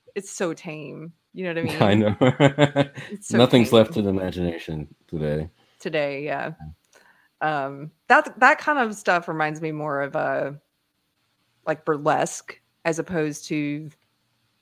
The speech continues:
Speaker 1: a strip club, like, the difference between burlesque and a strip club, you know?
Speaker 2: Oh, yeah.
Speaker 1: Um, it's just more, mm, it's just more tame.
Speaker 2: Right.
Speaker 1: Um,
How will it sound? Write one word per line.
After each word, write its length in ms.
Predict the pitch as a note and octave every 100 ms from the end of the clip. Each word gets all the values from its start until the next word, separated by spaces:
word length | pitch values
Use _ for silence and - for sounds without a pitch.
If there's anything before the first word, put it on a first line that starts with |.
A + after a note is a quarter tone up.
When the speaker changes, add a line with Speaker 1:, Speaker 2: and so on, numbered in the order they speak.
| _ _
Speaker 1:
a 40 | D3+
strip 340 | - D#3 D3+
club, 340 | - - - - _ -
like, 140 | D3+
the 60 | D#3+
difference 340 | D#3+ D#3+ D3+
between 300 | D3+ - D#3
burlesque 420 | C#3 C3+ C3 -
and 80 | D3
a 60 | C#3
strip 260 | - B2+
club, 260 | - - -
you 80 | C#3+
know? 240 | C#3 B2+ E3+ A2+
Speaker 2:
Oh, 100 | F#2
yeah. 220 | D2+ C#2+ C#2
Speaker 1:
Um, 500 | - C#3 C3 C3+ C#3+ - _
it's 180 | - D3+
just 200 | - -
more, 340 | D3 C#3 C3 C3+
mm, 280 | F#3+ F#3 E3+ -
it's 100 | - C4+
just 120 | -
more 100 | F#3
tame. 320 | D3+ B2+ - - _ _ _ _ - -
Speaker 2:
Right. 320 | - C3+ A#2
Speaker 1:
Um, 520 | E3 E3 D3+ D3 D3